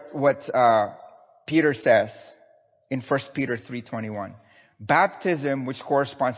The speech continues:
to this, now saves you. Not as a removal of dirt from the body, but as an appeal to God for a good conscience through the resurrection of Jesus Christ."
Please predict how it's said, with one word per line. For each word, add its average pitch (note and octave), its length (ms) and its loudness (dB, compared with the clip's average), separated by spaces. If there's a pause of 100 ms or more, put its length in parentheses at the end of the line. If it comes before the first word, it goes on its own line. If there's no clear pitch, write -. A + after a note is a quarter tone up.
to B2 80 -6
this, A#2+ 280 -4 (460)
now A#2+ 520 -4 (160)
saves G#2 500 -12
you. A#2 240 -10 (1160)
Not F#3+ 220 4
as F#3 140 2
a F#3 60 0
removal D#3 460 2
of A2 160 -6
dirt D#3 240 2 (340)
from B2 140 -4
the A#2+ 80 -4
body, B2+ 420 4
but B2 120 -6
as A#2+ 80 -10
an C3 100 -6
appeal D#3 340 -2
to D3+ 140 -10
God A#2+ 260 4
for A#2+ 140 -2
a A#2+ 60 -6
good A2+ 180 -8
conscience - 500 -6 (680)
through C3 140 -6
the B2+ 80 -2
resurrection C3 640 0
of G2 120 -12
Jesus A2 340 -10
Christ." A2+ 380 -8